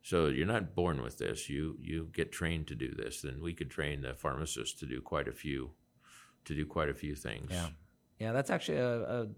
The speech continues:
Speaker 2: a novel concept.
Speaker 1: Yeah.
Speaker 2: I, I think it'd be interesting just because of knowing, you know, rural Nebraska, rural Kansas. Um, there's a lot of opportunity to use other, you know, other healthcare professionals, right, that,
Speaker 1: Yeah.
Speaker 2: that,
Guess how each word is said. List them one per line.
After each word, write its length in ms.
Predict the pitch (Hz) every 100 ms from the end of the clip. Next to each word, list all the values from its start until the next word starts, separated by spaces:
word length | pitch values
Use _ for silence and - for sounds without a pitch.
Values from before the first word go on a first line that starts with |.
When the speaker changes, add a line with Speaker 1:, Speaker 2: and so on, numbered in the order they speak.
| -
Speaker 2:
a 60 |
novel 320 | 120 113 117 110
concept. 560 | - 113 - 76 - - _ - - -
Speaker 1:
Yeah. 80 | - -
Speaker 2:
I, 220 | 92 92
I 20 | 104
think 240 | 120 -
it'd 120 | 107
be 200 | 95 98
interesting 460 | 107 113 110 95 87
just 160 | 92 95
because 300 | 95 107 92
of 160 | 90
knowing, 440 | 101 107 104 95 90
you 80 |
know, 80 | 90
rural 280 | 82 95 95
Nebraska, 500 | 90 90 92 87 87
rural 280 | 85 87 85
Kansas. 600 | - 95 92 85 - - - _ - - _
Um, 400 | 95 87 82 82 82
there's 140 | 98
a 60 | 95
lot 220 | 95 113
of 60 | 101
opportunity 600 | 101 85 - 95 90 85
to 160 | -
use 760 | 87 92 95 92 87 85 - - - _ _ _ -
other, 460 | 117 117 110 98 - - _ _ _
you 80 | 98
know, 160 | 87 -
other 200 | 120 123 117
healthcare 360 | 110 - 104
professionals, 680 | 87 110 107 85 73 - - _ _ _ _ _
right, 280 | 87 87 -
that, 240 | 101 85 87
Speaker 1:
Yeah. 160 | 107 -
Speaker 2:
that, 260 | 95 90 -